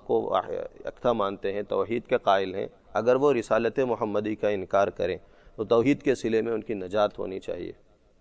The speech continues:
ایک بہت بڑی غلط فہمی ہے۔ ان الدین عند اللہ الاسلام، اللہ کے پاس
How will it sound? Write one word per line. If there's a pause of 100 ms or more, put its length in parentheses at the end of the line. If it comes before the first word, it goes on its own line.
(1160)
ایک
بہت
بڑی
غلط
فہمی
ہے۔ (1300)
ان
الدین
عند
اللہ (360)
الاسلام، (800)
اللہ
کے
پاس